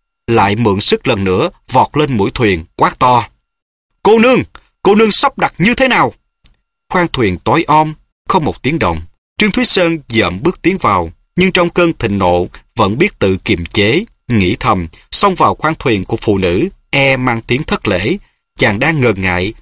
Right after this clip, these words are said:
chợt trong khoang thuyền lóe lên ánh lửa, một ngọn nến được thắp sáng. Thiếu nữ nói, "Mời vào." Trương Thúy Sơn sửa lại mũ áo,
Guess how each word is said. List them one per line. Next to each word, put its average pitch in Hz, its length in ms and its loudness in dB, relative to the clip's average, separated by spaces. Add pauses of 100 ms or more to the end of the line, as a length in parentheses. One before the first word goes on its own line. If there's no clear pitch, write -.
(160)
chợt 120 200 0
trong 151 140 0
khoang 151 260 -2
thuyền 98 300 0 (160)
lóe 113 260 -2
lên 147 280 0 (100)
ánh 139 200 -2
lửa, 127 340 0 (580)
một 131 240 0
ngọn 101 320 2
nến 127 200 0
được - 140 -4
thắp - 180 -6
sáng. 139 420 -2 (380)
Thiếu 123 240 2
nữ 113 260 0
nói, 113 300 0 (340)
"Mời 104 340 2
vào." 113 320 2 (1120)
Trương 127 200 2
Thúy 139 160 -2
Sơn 120 380 0
sửa - 280 0
lại 104 220 -2
mũ 95 240 -6
áo, 120 340 -2